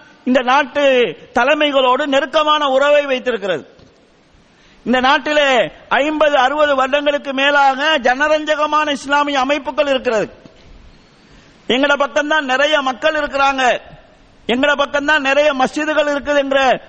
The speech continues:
பெருமையோடு இருக்கக்கூடிய ஜமாத்துக்கள் இருக்கிறது. எந்த ஜமாத்துக்கும் தரமான ஒரு அரபு கல்லூரியை கூட உருவாக்கி கொள்ள முடியாத நிலையில் இன்றைக்கு ஷியாக்கள் இலங்கையிலே ஒரு பல்கலைக்கழகத்தை அமைத்து விட்டார்கள்.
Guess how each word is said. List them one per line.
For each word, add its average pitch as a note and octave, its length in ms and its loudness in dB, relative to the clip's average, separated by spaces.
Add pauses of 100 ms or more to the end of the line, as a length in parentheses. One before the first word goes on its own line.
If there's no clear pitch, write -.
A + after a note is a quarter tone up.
(120)
பெருமையோடு D#4 560 0
இருக்கக்கூடிய C#4+ 500 -2 (460)
ஜமாத்துக்கள் D4 600 0
இருக்கிறது. A3+ 380 -2 (920)
எந்த D4+ 400 0
ஜமாத்துக்கும் C#4+ 960 0 (320)
தரமான D#4 640 2
ஒரு D4 200 2
அரபு C#4+ 420 2
கல்லூரியை D#4 520 -4
கூட D4+ 240 0
உருவாக்கி D4 400 -2
கொள்ள C#4+ 200 -2
முடியாத B3+ 440 0
நிலையில் B3+ 580 0 (400)
இன்றைக்கு A#3 300 -2 (100)
ஷியாக்கள் C4+ 500 0
இலங்கையிலே B3 540 2 (2250)
ஒரு A#3+ 380 2
பல்கலைக்கழகத்தை C#4 880 0
அமைத்து B3 400 -2
விட்டார்கள். E3 440 -2